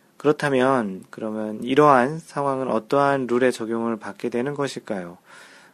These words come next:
음, 먼저 이 이야기를 그 해보기 위해서는 플레이 선이라는 것에 대한 정의를 먼저 이야기 드리는 게 좋을 것 같습니다. 이미 뭐, 마인드 골프가 읽어주는 골프 룰북에서 한번 얘기해줬던 내용인데요.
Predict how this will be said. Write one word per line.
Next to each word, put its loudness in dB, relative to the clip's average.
음, -10
먼저 2
이 0
이야기를 0
그 -10
해보기 -8
위해서는 -4
플레이 2
선이라는 0
것에 -10
대한 -6
정의를 -10
먼저 -14
이야기 -8
드리는 -10
게 -10
좋을 -10
것 -12
같습니다. -14
이미 2
뭐, 2
마인드 2
골프가 2
읽어주는 0
골프 -6
룰북에서 0
한번 -4
얘기해줬던 -2
내용인데요. -6